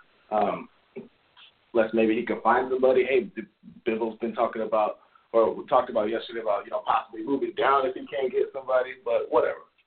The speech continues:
Seen a really good performance by Dimitri Bivol. <clears throat> Very fundamentally sound, throwing some, uh,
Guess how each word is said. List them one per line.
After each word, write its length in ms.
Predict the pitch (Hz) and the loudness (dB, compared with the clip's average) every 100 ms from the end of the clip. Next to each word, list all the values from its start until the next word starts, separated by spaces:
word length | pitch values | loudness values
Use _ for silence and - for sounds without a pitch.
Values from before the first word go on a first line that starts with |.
| _ | _
Seen 160 | 214 202 | -4 -4
a 60 | |
really 280 | 143 160 151 | -2 -2 -2
good 180 | 156 156 | -2 -4
performance 420 | 131 131 135 127 | -4 -8 -8 -6
by 120 | 135 131 | -2 -4
Dimitri 400 | 123 131 - 110 | -4 -14 -14 -4
Bivol. 260 | 131 131 - _ _ _ _ _ - | -2 -2 -6 _ _ _ _ _ -2
<clears throat> 400 | 208 180 139 113 | 2 2 -2 0
Very 240 | 156 139 123 | 2 2 -4
fundamentally 520 | 147 139 135 135 123 123 | -8 -8 -12 -12 -12 -14
sound, 240 | 131 131 127 | -14 -14 -14
throwing 220 | 131 127 | -16 -16
some, 120 | - - _ _ _ _ _ - | -18 -20 _ _ _ _ _ -8
uh, 280 | 120 110 | -6 -6